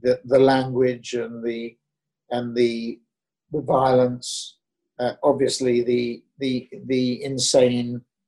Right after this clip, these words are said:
killings that have taken place, uh, of, of black people in the U S. We're obviously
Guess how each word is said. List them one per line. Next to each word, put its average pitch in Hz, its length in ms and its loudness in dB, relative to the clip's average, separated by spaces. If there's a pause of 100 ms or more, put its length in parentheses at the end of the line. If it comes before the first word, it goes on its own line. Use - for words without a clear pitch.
(120)
killings 120 480 2
that 113 200 -8
have 110 140 -8
taken 120 400 -2
place, 117 540 -4 (640)
uh, 120 320 0
of, 113 200 -6 (180)
of 117 180 -12
black 120 280 0
people 120 400 -6
in 120 440 -6 (140)
the 117 120 -10
U 117 180 2
S. 117 180 -2
We're 123 220 6
obviously 117 520 -4